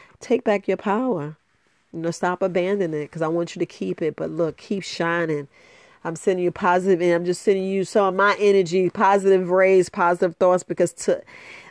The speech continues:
like, if you in a group, y'all don't understand the energy in there can heal, can correct. Yes, I say heal. We talking about them organs.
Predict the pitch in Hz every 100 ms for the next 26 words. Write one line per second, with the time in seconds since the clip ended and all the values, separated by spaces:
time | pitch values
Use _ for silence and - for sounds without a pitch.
0 | 185 185 175 196 185 262 254 208 185 196
1 | 240 302 - - 190 208 220 196 214 208
2 | 220 196 180 - 220 254 214 226 - 226
3 | 220 220 226 214 - 196 190 - 226 220
4 | 208 196 180 - 180 175 202 202 - -
5 | - - - 165 196 233 220 - 196 214
6 | 190 226 285 208 185 180 - 220 226 185
7 | 160 143 143